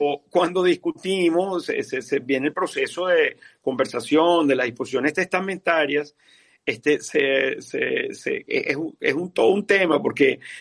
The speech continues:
por esas dos cositas, estando vivo, la gente discute, pero es,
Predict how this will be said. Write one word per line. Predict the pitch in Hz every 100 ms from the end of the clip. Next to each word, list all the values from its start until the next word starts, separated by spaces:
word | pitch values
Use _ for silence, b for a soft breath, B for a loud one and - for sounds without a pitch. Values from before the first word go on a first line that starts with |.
| -
por | 147 147
esas | - 208
dos | 208
cositas, | 208 208 196 160 160 151 - _ _ _
estando | 113 - 123 147
vivo, | 180 160 143 139 143 b b
la | - 123
gente | 123 143
discute, | 156 - 156 147 117 110 _ b b
pero | 139 139
es, | 180